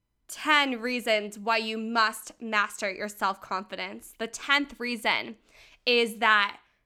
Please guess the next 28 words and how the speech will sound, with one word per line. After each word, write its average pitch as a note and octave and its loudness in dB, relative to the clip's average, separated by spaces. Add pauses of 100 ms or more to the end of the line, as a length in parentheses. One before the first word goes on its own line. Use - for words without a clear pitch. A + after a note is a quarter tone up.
(120)
higher A#3 4
self-confidence A#3 -4
means G#3+ -6
that G#3+ -8
you A3 -8
will A3 -8 (180)
have G3 -2 (140)
greater G3+ -4
success. - -6 (760)
Can C#4 0
I E4+ 6
get C#5+ 4 (120)
a C#4 0
hell A#3 6
yeah G#3+ 6
for F4+ -2
that? A4 4 (340)
You E4+ 4
will A4+ 2 (140)
have E4 -4
greater F4 0
success. G4 -6 (800)
You D4+ 2
ask E4 2
for D#4+ -2
the B3 -4
well-deserved C4 0
raise. A#3 -2